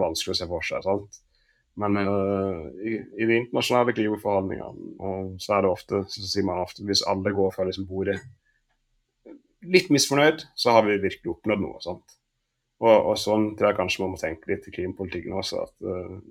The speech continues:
det er ingen som får akkurat sånn som vil ha det. Det er give and take, men så må vi prøve å ha, eh, øya på målet her, og det er å skape et, eh, bærekraftig samfunn, eh, som er godt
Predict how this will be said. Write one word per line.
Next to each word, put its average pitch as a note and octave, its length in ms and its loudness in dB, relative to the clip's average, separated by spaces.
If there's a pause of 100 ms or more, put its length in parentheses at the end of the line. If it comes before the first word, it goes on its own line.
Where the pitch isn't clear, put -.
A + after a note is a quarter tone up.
(300)
det G#2 80 -2
er G2 80 2
ingen G#2 160 -2
som B2 160 0
får F#2 300 -2 (340)
akkurat G2 300 -4
sånn G2 100 -2
som G2+ 160 0
vil G2 120 0
ha A#2+ 120 10
det. F#2 140 0 (400)
Det G2 100 -2
er F#2+ 160 2
give G2 200 0
and G2 120 -4
take, - 440 2 (520)
men G2 160 -2
så G2 80 -2
må F#2 160 2
vi G2+ 140 0
prøve F2 320 2
å F2+ 100 2
ha, F2 140 2 (420)
eh, F2 280 -10 (120)
øya F2+ 240 2
på G2 80 -8
målet F#2+ 380 0
her, - 260 -6
og F#2+ 140 -10
det F#2 100 0
er F2+ 140 2
å - 100 -6
skape - 400 -6
et, - 120 -20 (120)
eh, F2 160 -6
bærekraftig E2+ 480 -2
samfunn, F2 460 -8 (800)
eh, F2 1160 -4
som F2+ 300 -6
er F2 160 2
godt - 240 -6